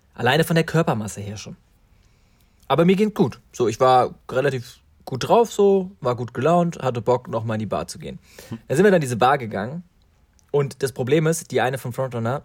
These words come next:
die kennt diesen Barkeeper. Und da waren wir schon mal.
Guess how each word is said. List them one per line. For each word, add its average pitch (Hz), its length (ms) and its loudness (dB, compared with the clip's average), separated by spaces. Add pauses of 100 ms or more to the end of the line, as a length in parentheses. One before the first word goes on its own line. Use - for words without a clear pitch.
die 127 80 -10
kennt 131 300 -4
diesen 110 220 -6
Barkeeper. 104 540 -8 (720)
Und 135 480 2 (160)
da 131 140 -2
waren 160 160 4
wir 170 80 2
schon 160 200 0
mal. 87 220 -4